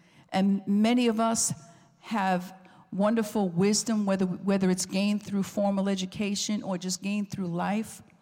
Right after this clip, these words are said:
We h-, all have something to share. Amen? And the body of Christ comes together,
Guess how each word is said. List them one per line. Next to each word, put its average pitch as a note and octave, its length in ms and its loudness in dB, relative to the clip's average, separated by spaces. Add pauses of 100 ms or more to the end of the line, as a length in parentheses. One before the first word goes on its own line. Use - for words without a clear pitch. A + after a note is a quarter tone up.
(520)
We A3 180 4
h-, - 80 0 (100)
all A#3+ 220 4
have A3+ 260 2
something G#3 520 0
to F#3+ 140 -4
share. F3+ 560 0 (680)
Amen? G3 480 2 (460)
And F#3+ 180 0
the F#3 40 0
body G#3+ 360 0
of G#3+ 100 -2
Christ G#3+ 460 -2
comes G#3 260 0
together, G3+ 640 0